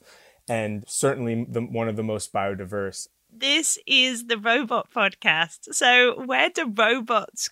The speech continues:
Speaker 2: come into all of this? How do you put those to work?
Speaker 1: We started a re-,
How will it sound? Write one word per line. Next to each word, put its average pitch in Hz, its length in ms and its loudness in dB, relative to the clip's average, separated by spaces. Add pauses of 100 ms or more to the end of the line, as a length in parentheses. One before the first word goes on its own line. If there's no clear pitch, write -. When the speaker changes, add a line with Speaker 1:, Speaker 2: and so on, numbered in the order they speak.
Speaker 2:
come 220 400 2
into 226 560 2
all 202 220 2
of 190 100 -4
this? 175 220 2
How 202 160 2
do 220 120 -4
you 220 80 0
put 208 200 0
those 180 240 0
to 185 100 -12
work? 165 460 -10 (280)
Speaker 1:
We 127 160 0
started 139 380 6
a 120 60 2
re-, 120 200 -4